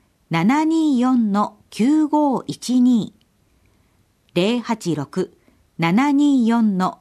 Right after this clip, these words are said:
九五一二までお問い合わせください。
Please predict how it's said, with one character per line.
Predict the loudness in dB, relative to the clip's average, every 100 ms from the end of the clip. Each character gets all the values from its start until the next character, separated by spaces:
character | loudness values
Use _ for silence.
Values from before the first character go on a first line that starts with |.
| _
九 | -4 0 2 0
五 | 0 0 -2 -6
一 | -12 -4 -2
二 | 0 0
ま | 0 0
で | -2 -4 -12
お | -4
問 | -2 0
い |
合 | -2
わ | -4
せ | -4
く | -4
だ | -2
さ | -2
い。 | -4